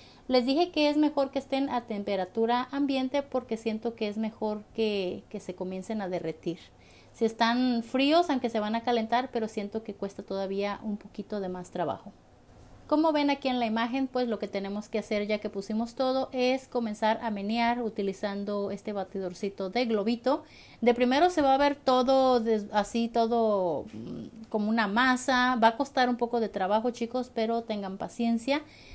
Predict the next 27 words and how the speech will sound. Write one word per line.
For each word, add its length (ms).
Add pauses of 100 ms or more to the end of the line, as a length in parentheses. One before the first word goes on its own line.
(220)
Eh, 420
poco 280
a 120
poco 320
se 160
va 80
a 40
ir 100
derritiendo 560
el 80
queso 340
y 60
se 160
van 160
a 60
ir 60
incorporando 800 (120)
todos 240
los 160
ingredientes. 600
Esto 280
tarda 420
como 220
unos 200
seis, 320
siete 300
minutitos. 720